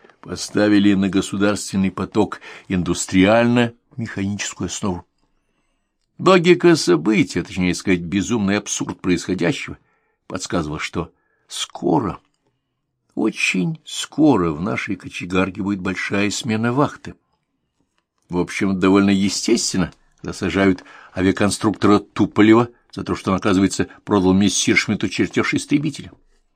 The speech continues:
Пусть он даже причитает при этом, что никогда истребителей не делал, а строил бомбардировщики. Это не страшно, это детали.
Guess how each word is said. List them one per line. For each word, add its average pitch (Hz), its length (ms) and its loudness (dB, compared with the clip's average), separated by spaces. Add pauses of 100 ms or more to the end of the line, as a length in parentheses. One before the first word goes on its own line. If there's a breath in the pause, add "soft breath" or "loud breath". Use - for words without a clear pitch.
(960)
Пусть - 180 -12
он 92 80 -2
даже 90 300 2 (580)
причитает 98 800 -4
при 110 120 0
этом, 107 180 -4
что - 160 -12
никогда 101 240 0
истребителей 104 580 -2
не 98 140 2
делал, 113 420 2
а 85 60 -4
строил 90 300 0
бомбардировщики. 87 800 -2 (440)
Это - 160 -14
не 170 60 -6
страшно, - 580 -2
это - 80 -14
детали. 143 500 -4